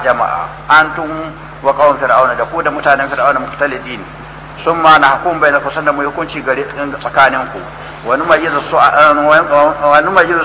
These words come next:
su'adakum, mu, mu, mu, mu bambanta masu arziki min ashkiyakum daga mar-, marasa arzikinku. Wal lafifa al jama'ati min qaba'il shatta. Ko kuma yana yiwa in tashin kiyama ya taho, za mu taho da ku daga kasashe daban-daban har ku taru Falastin ka-,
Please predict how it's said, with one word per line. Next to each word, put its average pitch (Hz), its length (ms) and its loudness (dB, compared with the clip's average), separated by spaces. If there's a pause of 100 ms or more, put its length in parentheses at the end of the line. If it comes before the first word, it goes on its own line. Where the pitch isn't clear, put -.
su'adakum, 151 540 4
mu, 139 100 -2
mu, 160 480 2 (160)
mu, 160 140 -2
mu 147 180 -4
bambanta 170 460 4
masu 156 300 4
arziki 170 520 0
min 175 80 -2
ashkiyakum 156 540 -2
daga 139 160 -2
mar-, 143 160 -2 (420)
marasa 151 260 4 (140)
arzikinku. 117 480 -8 (480)
Wal 151 180 4
lafifa 170 460 0
al 156 80 -2
jama'ati 147 560 4
min 151 160 -8
qaba'il 151 400 2
shatta. 104 440 -2 (360)
Ko 185 200 4
kuma 190 440 4
yana 180 280 4
yiwa 165 320 4
in 175 120 -6
tashin 170 340 0
kiyama 160 400 2
ya 165 160 0
taho, 180 320 2 (760)
za 170 200 6
mu 156 100 -2
taho 165 280 2
da 156 100 2
ku 160 180 -8
daga 147 200 -2
kasashe 160 480 0
daban-daban 147 500 0
har 156 140 4
ku 156 80 -8
taru 135 240 2
Falastin 147 560 -4
ka-, 135 140 -2